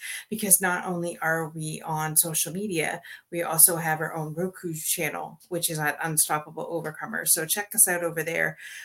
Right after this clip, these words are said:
Again, a potential to be s-, in front of sixty-five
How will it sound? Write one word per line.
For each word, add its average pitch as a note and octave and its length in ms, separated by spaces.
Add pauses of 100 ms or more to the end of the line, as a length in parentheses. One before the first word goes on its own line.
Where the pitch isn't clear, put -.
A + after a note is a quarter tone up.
(180)
Again, D#3+ 400
a F3 240 (180)
potential A3 600
to E3 100
be D#3+ 100
s-, - 300
in E3+ 140
front D#3+ 180
of D#3+ 80
sixty-five F#3 720